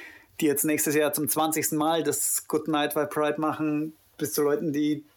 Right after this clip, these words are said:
dieses Jahr zum ersten Mal mitgemacht hat. Es sind Leute, die, ähm, durchaus in der Vergangenheit antifaschistisch aktiv waren und sich ein bisschen zurückgezogen haben, aber noch einmal im Jahr das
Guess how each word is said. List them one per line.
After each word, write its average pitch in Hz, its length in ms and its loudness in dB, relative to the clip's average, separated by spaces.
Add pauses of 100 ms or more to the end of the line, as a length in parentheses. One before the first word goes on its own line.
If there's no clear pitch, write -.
(140)
dieses 156 200 0
Jahr 151 160 2
zum 160 160 -2
ersten 160 400 0
Mal 143 640 0
mitgemacht 151 640 -2
hat. 151 260 -2 (540)
Es - 760 0 (160)
sind 151 220 0
Leute, 156 420 2
die, 147 640 2
ähm, 143 480 0
durchaus 151 320 2
in 156 80 0
der 139 80 10
Vergangenheit 156 1000 4
antifaschistisch 170 840 2
aktiv - 540 0
waren 160 360 4
und 147 220 0
sich 156 180 0
ein - 40 -14
bisschen 156 260 0
zurückgezogen 165 680 2
haben, 156 200 0
aber 147 180 0
noch 143 160 0
einmal 147 320 2
im 147 120 2
Jahr 147 100 4
das 147 320 0